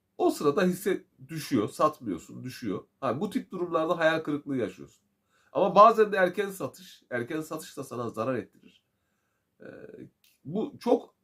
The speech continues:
alım satım yapmak sana kazandırmaz. Kime kazandırır? Aracı kurumları <laughs> zengin edersiniz.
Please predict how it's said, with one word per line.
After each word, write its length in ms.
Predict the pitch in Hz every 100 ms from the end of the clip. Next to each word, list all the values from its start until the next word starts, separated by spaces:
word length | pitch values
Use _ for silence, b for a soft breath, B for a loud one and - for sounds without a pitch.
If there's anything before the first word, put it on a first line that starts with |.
| _ - - _ -
alım 240 | 151 185
satım 360 | 151 156 180 151
yapmak 420 | - - 202 - -
sana 300 | - 151 170
kazandırmaz. 640 | 147 131 120 113 90 85
Kime 240 | - 180 185
kazandırır? 640 | 139 117 101 107 165 - _ _ _ _ -
Aracı 340 | 160 202 208
kurumları 440 | 185 170 151 160 180
<laughs> 0 |
zengin 400 | 170 151 143 165
edersiniz. 640 | 113 101 87 - - -